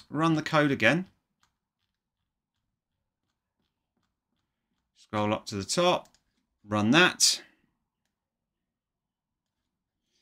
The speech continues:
Nothing happens. Nothing's changed. I can remove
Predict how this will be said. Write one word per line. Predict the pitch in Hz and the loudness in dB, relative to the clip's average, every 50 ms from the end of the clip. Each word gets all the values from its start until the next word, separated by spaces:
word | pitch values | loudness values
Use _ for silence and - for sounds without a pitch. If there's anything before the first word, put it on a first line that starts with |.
| _ _ _ _ _ _ _ _ _ _ _ _ _ _ _ _ - | _ _ _ _ _ _ _ _ _ _ _ _ _ _ _ _ -6
Nothing | - - 160 131 | -2 0 0 2
happens. | 113 98 92 - 92 87 82 - - - - _ _ _ _ _ _ _ _ _ _ _ _ _ _ _ _ _ - | 2 0 0 -2 -6 -6 -6 -6 -6 -6 -8 _ _ _ _ _ _ _ _ _ _ _ _ _ _ _ _ _ -4
Nothing's | 208 - 175 147 - - | -2 0 0 0 0 0
changed. | - 107 92 87 87 87 - - - - _ _ _ _ _ _ _ _ _ _ _ _ _ _ _ _ _ _ _ _ _ _ _ - | 0 -2 -2 -2 -4 -8 -12 -14 -18 -20 _ _ _ _ _ _ _ _ _ _ _ _ _ _ _ _ _ _ _ _ _ _ _ -2
I | - | -2
can | 127 - 151 131 | 0 2 4 6
remove | 139 143 147 165 190 240 240 196 131 110 101 104 139 165 160 - - - | 6 8 8 10 10 12 12 12 12 10 10 6 4 4 2 -4 -10 -14